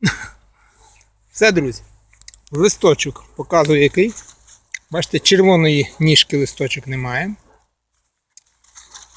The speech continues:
Такої форми він, ніде червоного тут немає.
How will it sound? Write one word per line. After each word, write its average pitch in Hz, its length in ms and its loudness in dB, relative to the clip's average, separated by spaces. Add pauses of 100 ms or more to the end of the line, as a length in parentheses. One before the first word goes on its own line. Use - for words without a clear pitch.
(2250)
Такої 139 260 -4
форми 208 420 0
він, 180 260 -2
ніде 151 260 0
червоного 135 560 -8
тут 127 160 -16
немає. 127 360 -10